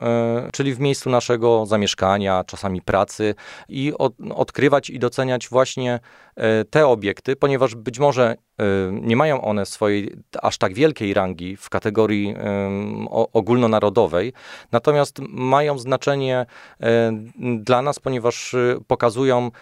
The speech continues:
e, to nasze, e, jakby lokalne dziedzictwo, em, architektoniczne, kulturowe, e, które jest nam najbliższe, po prostu nas otacza. I ta znajomość tych, e, em, tych obiektów,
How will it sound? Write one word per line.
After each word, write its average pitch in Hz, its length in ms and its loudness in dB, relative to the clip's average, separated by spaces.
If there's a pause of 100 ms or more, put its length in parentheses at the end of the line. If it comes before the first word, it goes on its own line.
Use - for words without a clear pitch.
(240)
e, - 40 -8 (420)
to 123 120 2
nasze, 123 680 2
e, 110 400 -2
jakby 107 220 0
lokalne 131 480 2
dziedzictwo, 101 760 -2 (380)
em, 101 720 -2
architektoniczne, 110 1300 -2 (360)
kulturowe, 117 680 4 (360)
e, 135 280 0
które 151 440 4
jest 151 420 -6
nam 160 180 0
najbliższe, 160 460 -2
po - 100 -10
prostu 131 580 -2
nas 131 240 0
otacza. - 540 -6
I 117 180 -6
ta 120 180 2
znajomość 127 760 2
tych, 107 480 0
e, 107 520 4
em, 107 400 0 (260)
tych - 220 -4
obiektów, 104 540 -2